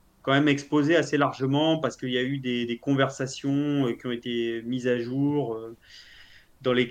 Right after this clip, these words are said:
enfin, voilà, il y a toute une documentation, euh, je, il y a des, quelques liens dans mon article sur, euh, comment tout ça, ça s'est passé. Bon, ça, c'est le premier adversaire. Mais tout ça s'est passé, euh,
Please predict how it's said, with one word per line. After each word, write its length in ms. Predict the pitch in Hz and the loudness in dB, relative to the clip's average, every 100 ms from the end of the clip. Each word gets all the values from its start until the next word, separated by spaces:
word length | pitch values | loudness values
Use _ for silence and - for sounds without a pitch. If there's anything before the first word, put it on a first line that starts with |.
| - | 0
enfin, 320 | 139 120 120 | 4 6 6
voilà, 220 | 120 123 | 6 6
il 60 | 110 | 4
y 40 | |
a 40 | 110 | 0
toute 280 | - 151 | -2 -6
une 180 | 156 143 | 0 4
documentation, 1040 | 139 143 160 151 143 139 135 147 156 160 139 | 4 2 2 2 2 2 0 0 2 4 4
euh, 120 | 120 | 2
je, 500 | 117 113 110 110 107 110 113 - | -2 -8 -8 -8 -8 -12 -14 -10
il 60 | |
y 40 | 120 | -8
a 40 | |
des, 300 | 120 120 120 | -4 -2 -2
quelques 220 | - 139 139 | 2 2 4
liens 240 | 135 147 | 4 4
dans 100 | 147 | 2
mon 160 | 123 117 | 0 -2
article 540 | 113 - 165 160 123 | -4 -8 -10 -8 -10
sur, 380 | - - 135 123 | -12 -14 -8 -2
euh, 160 | 113 110 | -2 -2
comment 240 | 143 151 160 | 2 2 2
tout 100 | 135 | -2
ça, 140 | 156 | -4
ça 120 | 139 | -4
s'est 120 | 131 | -6
passé. 320 | 135 120 120 - | -6 -6 -8 -14
Bon, 80 | - | -16
ça, 200 | - 196 | 4 6
c'est 140 | 196 160 | 8 6
le 80 | |
premier 340 | 139 165 170 156 | 4 2 4 4
adversaire. 460 | 147 135 131 - - _ _ - - - _ _ _ | 4 2 -2 -6 -16 _ _ -20 -20 -20 _ _ _
Mais 600 | - 120 127 139 143 143 - | -8 -2 6 8 8 6 -6
tout 140 | 147 | 0
ça 180 | 139 190 | 6 6
s'est 160 | 170 | 6
passé, 540 | 139 135 135 165 170 170 | 2 2 4 6 8 8
euh, 640 | 135 120 117 110 107 104 | 6 2 0 -2 -4 -8